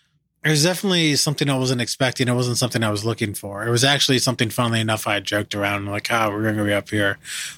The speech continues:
all by ourselves and we're gonna see some weird shit or something." And then, like, it was, oh,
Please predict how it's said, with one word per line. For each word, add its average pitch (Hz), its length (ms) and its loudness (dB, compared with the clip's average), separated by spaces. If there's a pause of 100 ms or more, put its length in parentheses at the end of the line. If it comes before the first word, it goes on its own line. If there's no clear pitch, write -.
all 117 140 4
by 113 220 4
ourselves 107 500 2
and 107 140 0
we're 104 140 0
gonna 107 180 0
see - 160 2
some 107 180 0
weird 101 200 0
shit 107 220 0
or 101 80 0
something." 101 360 -4
And 104 180 0
then, 104 160 2
like, 98 300 -2
it 107 120 0
was, 107 200 -2 (800)
oh, 123 260 2